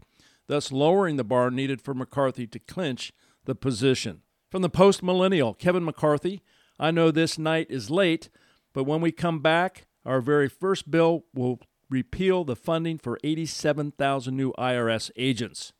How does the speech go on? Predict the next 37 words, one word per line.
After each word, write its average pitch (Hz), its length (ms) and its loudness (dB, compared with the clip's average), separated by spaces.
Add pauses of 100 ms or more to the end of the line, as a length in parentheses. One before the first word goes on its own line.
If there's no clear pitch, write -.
(280)
Host 190 440 2 (220)
Jesse 147 400 0
Kelly, 147 480 -4 (640)
"These 190 320 4
are 175 80 2
the 156 80 -2
concessions 151 640 -4
Kevin 147 260 -2
McCarthy 143 460 0
made 139 300 0
to 127 80 -8
get 131 260 -4
the 135 80 -2
votes. 117 480 0 (640)
Do 160 160 8
keep 180 320 -4
in 160 80 -2
mind 143 320 2
that 98 100 -2
ninety 156 380 0
percent 160 400 -2
of 127 100 -2
the 120 80 -2
G 127 260 0
O 143 60 4
P 151 240 -4
pundit 175 440 -4
class 120 360 -2
fought 147 280 0
against 135 340 -4
these 123 200 -4
things 131 280 -6
for 123 100 -10
the 110 120 -4
last 120 380 -4
few 123 180 -2
days. 101 500 -4